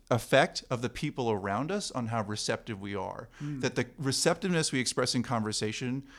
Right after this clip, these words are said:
Speaker 1: is returned in kind. So even though you may be more or less receptive coming in,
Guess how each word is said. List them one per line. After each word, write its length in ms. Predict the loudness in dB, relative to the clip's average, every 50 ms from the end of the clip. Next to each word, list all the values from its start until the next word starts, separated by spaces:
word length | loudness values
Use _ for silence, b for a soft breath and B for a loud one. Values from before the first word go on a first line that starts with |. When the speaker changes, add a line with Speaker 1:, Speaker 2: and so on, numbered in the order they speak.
| B -6
Speaker 1:
is 140 | -4 -4 -2
returned 640 | -2 -4 -4 -4 -4 -2 0 0 2 2 2 2 2
in 140 | 2 2 0
kind. 720 | 0 -2 0 2 4 6 6 6 4 4 0 -4 -8 -10 B B B B B B
So 300 | -2 2 4 4 4 4 2 -2
even 380 | -4 -4 -2 0 0 2 2 4
though 300 | 4 6 6 8 6 6
you 160 | 6 6 6
may 160 | 6 6 4
be 140 | 4 4 2
more 300 | 2 2 2 2 2 2 2
or 40 |
less 260 | 2 2 2 2 0 -2
receptive 500 | -4 -2 0 0 0 0 -2 -4 -6 -4
coming 300 | -2 -2 0 0 0 0
in, 360 | 0 0 0 0 -2 -2 -4